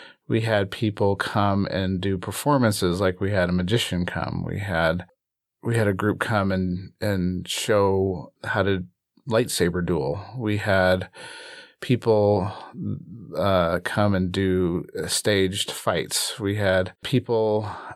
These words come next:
come and do workshops where they showed how to use foam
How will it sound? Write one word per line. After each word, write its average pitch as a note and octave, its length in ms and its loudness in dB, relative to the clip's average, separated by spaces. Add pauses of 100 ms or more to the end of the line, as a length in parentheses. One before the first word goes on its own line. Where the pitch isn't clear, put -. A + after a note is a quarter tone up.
(180)
come G#2+ 500 2
and G2 580 -2 (680)
do A#2+ 160 0
workshops A2 720 0
where G2+ 120 2
they G2 160 2
showed G2+ 520 0
how F#2 320 0
to G2 640 0 (640)
use A#2 300 2
foam A2 600 2